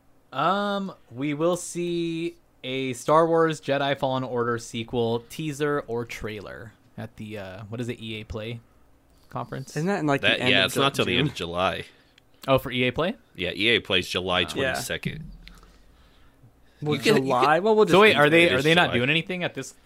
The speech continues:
Speaker 1: uh, E three?
Speaker 2: No.
Speaker 3: Not, not at E three.
Speaker 1: Okay, let me do one of my backups then.
Speaker 3: <laughs>
Speaker 2: Okay,
Speaker 3: I mean, it could
Speaker 2: deleting
Speaker 3: be
Speaker 2: it.
Speaker 3: teased at, like, Microsoft or something.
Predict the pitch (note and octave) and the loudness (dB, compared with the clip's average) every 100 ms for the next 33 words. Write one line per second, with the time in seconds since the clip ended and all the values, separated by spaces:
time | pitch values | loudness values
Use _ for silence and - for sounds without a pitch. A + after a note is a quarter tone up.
0 | - A2+ A2+ F#2+ _ A#2 A2+ B2+ F#3+ B2+ | -10 -6 -6 -8 _ -16 -14 -12 -4 2
1 | A#2 A2+ A2 G2 G2 E2+ E2+ F2 F2+ F2 | 4 4 2 0 0 0 -4 -8 -6 -6
2 | F2+ - A#2 B2+ A2 B2 D3+ D3+ D3+ C#3+ | -8 -10 -10 -8 -6 -6 -4 -2 -2 -2
3 | C#3 A#2 A2 - - - - A#2 - - | -4 -4 -6 -10 -20 -20 -20 -18 -18 -18
4 | - A#2+ - G2+ - - - D3+ D3 C3 | -12 -10 -10 -14 -16 -16 -6 -6 -4 -2
5 | C3 C3+ D3+ E3 D#3 D3 C3+ B2 F#2+ F#2+ | 0 2 2 2 2 -2 -2 -2 -2 -4
6 | - F#2 F2 E2+ D#2+ E2 F#2+ C#3 - D#2 | -4 -2 0 -2 -6 -8 -6 -6 -6 -10
7 | - - D#2 D2+ D#2 | -12 -14 -14 -14 -18